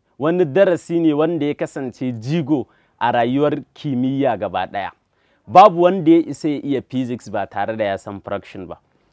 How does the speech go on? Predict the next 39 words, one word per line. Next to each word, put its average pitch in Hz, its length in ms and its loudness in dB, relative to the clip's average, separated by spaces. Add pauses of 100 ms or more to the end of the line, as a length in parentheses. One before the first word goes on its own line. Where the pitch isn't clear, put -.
(140)
Babu 156 280 4
wanda 175 320 4
zai 160 140 4
iya 143 240 -2
chemistry 151 600 -2
bai 110 240 -6
iya 120 140 -4
fraction 98 500 -10
ba. 85 140 -14 (360)
Babu 175 300 6
wanda 180 320 4
zai 160 260 0
iya 147 180 0
accounting 147 540 -6
ko 156 160 -2
economics 139 640 -8
bai 104 120 -8
iya 113 220 -6
fraction 104 500 -12
ba. 87 160 -14 (420)
Dole 165 560 4
ne 131 200 -2
ya 147 180 4
zama 143 320 0
wajibi 127 560 2 (580)
ɗalibin 147 520 6
kimiyya 131 640 -2
ya 90 100 -10
san 113 260 -10
fraction, 110 480 -8
kai 113 180 -12
har 160 340 -4
ma 160 200 0
wanda 156 360 0
ba 113 180 -2
na 117 120 -6
kimiyya 101 560 -8 (100)
ba. 101 100 -10 (840)
Fraction, 202 540 0